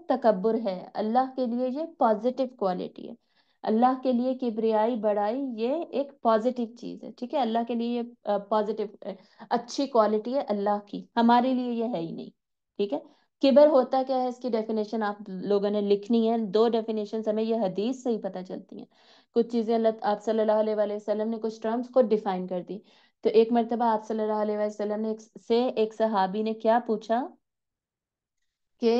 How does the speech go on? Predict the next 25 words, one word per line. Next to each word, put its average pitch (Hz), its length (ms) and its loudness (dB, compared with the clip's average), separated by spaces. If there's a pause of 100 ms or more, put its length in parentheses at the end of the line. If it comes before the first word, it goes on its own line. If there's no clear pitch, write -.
(140)
अ, - 340 -2
"या 226 180 2
रसूलल्लाह 226 480 0
सल्लल्लाहु 220 420 0
अलैहि 220 260 0
वसल्लम, 220 300 -6 (140)
मुझे 220 280 0 (160)
अच्छे 262 300 0
कपड़े 233 340 -2
पहनना 220 520 2
पसंद 202 500 -4
है", 190 120 -8 (640)
ठीक 220 180 -4
है, 294 200 0 (180)
अ, 196 380 -4 (120)
खूबसूरत 233 500 2
दिखना, 220 360 -2
अच्छे 214 320 -2
कपड़े 220 300 -2
पहनना, 214 360 -2
अच्छे 214 240 -4
जूते 214 280 -4
पहनना 214 340 -4
पसंद 214 440 -8
है, 240 80 -10